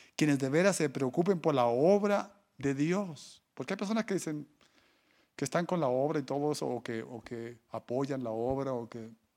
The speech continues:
pueden decir muchas cosas. Pero yo me digo, por ejemplo, voy a poner un ejemplo sencillo. Mire, María Magdalena seguía a Jesús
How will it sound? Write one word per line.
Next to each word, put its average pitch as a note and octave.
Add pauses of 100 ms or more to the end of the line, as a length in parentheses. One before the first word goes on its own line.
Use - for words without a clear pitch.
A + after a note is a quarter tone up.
(400)
pueden A3+
decir G#3
muchas A3+
cosas. E3 (600)
Pero B2+
yo B2+
me D3+
digo, C#3 (300)
por D3
ejemplo, D3+
voy F#3
a A#3
poner C#3+
un E3
ejemplo A#2 (320)
sencillo. A#2 (1160)
Mire, D#3 (240)
María D3+
Magdalena D3+ (460)
seguía C#3
a D3
Jesús -